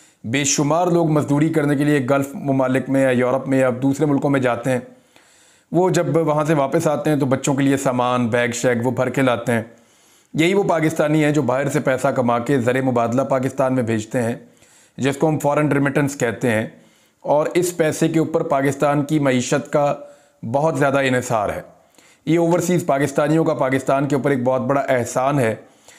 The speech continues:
कि वो अपनी कमाई के लिए पाकिस्तान से बाहर जाते हैं, वहाँ पैसा कमाते हैं, उसको पाकिस्तान भेजते हैं। लगभग एक करोड़ के करीब ओवरसीज़ पाकिस्तानी बाहर मौजूद हैं और अब इनकी तादाद में बहुत तेज़ी से इजाफा हो रहा है।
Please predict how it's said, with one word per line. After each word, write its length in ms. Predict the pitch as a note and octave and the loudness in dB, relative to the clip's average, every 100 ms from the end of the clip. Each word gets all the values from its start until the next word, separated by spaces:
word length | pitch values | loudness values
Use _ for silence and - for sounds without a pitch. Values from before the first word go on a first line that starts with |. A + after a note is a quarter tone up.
| _ - | _ -2
कि 60 | |
वो 100 | F3 F#3 | 0 0
अपनी 200 | F#3+ G#3+ | 0 0
कमाई 300 | G3+ E3+ D#3 | 2 2 2
के 80 | D3+ | 2
लिए 140 | D#3+ | 2
पाकिस्तान 480 | D#3 C#3 C3+ D3+ C#3 | 0 0 0 0 0
से 100 | C#3 | 0
बाहर 260 | B2+ C3+ | 0 0
जाते 300 | C3+ C3+ - | 2 0 0
हैं, 60 | D3 | 0
वहाँ 200 | C3 C3 | 0 0
पैसा 300 | C3 B2+ C#3 | 0 -2 -2
कमाते 420 | B2+ B2 A#2+ A#2+ | -2 0 0 0
हैं, 60 | D3 | 0
उसको 240 | D#3 D#3 | 0 -2
पाकिस्तान 520 | E3 E3 D3+ D3 C3+ A2 | -2 0 -2 -2 -2 -2
भेजते 340 | G2+ F2+ - | -4 -6 -14
हैं। 80 | - _ _ _ - - - - | -20 _ _ _ -20 -20 -8 -2
लगभग 380 | D3+ D3+ E3+ E3+ | 0 0 -2 0
एक 260 | F3 F3+ F3+ | 0 0 0
करोड़ 300 | E3+ F3+ F#3+ | 2 2 2
के 200 | F3 E3 | 0 0
करीब 400 | E3 C#3+ C#3 C3 | 0 2 0 0
ओवरसीज़ 440 | D3 C3+ C3+ C#3 C#3 | 0 0 0 0 0
पाकिस्तानी 520 | B2 A#2+ A#2+ B2+ B2+ | -2 -2 -2 0 0
बाहर 240 | A2+ A#2 | 0 0
मौजूद 380 | A#2 A2+ B2+ D3 | 0 0 0 2
हैं 60 | D3+ | 2
और 80 | D3+ | 2
अब 80 | |
इनकी 200 | D#3 E3 | 0 0
तादाद 320 | F3 D#3 C#3+ C#3+ | 0 0 2 2
में 120 | D3+ | 0
बहुत 220 | C#3+ C#3+ | 0 0
तेज़ी 260 | E3 D3 D#3+ | 0 2 0
से 400 | D#3+ D3 B2+ - - _ _ _ | 0 0 0 -6 -20 _ _ _
इजाफा 380 | C3 B2 C3+ C#3+ | 0 0 0 0
हो 140 | A#2 G#2+ | 0 0
रहा 220 | G2 F2 | 0 -2
है। 140 | D2+ | -6